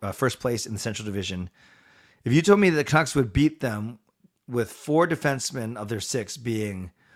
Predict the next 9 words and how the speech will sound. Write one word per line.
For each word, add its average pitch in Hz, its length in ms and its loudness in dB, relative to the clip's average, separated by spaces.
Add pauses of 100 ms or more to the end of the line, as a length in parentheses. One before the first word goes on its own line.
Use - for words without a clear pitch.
(240)
Wolanin, 127 800 2 (400)
Brisebois, 113 800 4 (100)
Burrows, 120 680 4
and 101 260 -6
Juleson, 123 760 0 (1200)
and 127 180 0
then 147 240 4
you 139 200 4
have 120 600 0